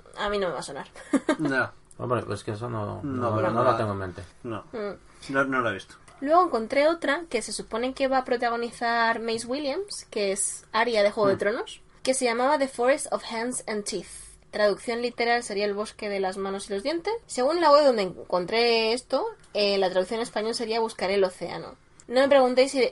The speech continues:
Speaker 1: la traducción es en español de España o en español latino. No tengo ni idea.
Speaker 2: Yo sé por qué.
Speaker 1: ¿Qué?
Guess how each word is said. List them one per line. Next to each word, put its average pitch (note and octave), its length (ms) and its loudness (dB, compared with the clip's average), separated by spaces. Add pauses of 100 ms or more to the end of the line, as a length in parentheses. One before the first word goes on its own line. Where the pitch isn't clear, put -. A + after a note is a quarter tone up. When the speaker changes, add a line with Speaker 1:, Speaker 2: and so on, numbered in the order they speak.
Speaker 1:
la G3+ 140 0
traducción G#3 320 0
es G3+ 100 -4
en F#3+ 240 -2 (160)
español G3+ 580 -2 (140)
de F#3 140 -6
España C4+ 300 -2
o - 20 0
en G#3 80 0
español F3+ 260 -4
latino. E3 320 -6
No F3 140 -4
tengo D#3+ 220 -4
ni E3+ 100 -6
idea. D#3+ 280 -12 (100)
Speaker 2:
Yo A#2 120 -10
sé A#2+ 60 -12
por A2+ 120 -12
qué. F2+ 60 -18 (220)
Speaker 1:
¿Qué? - 160 -12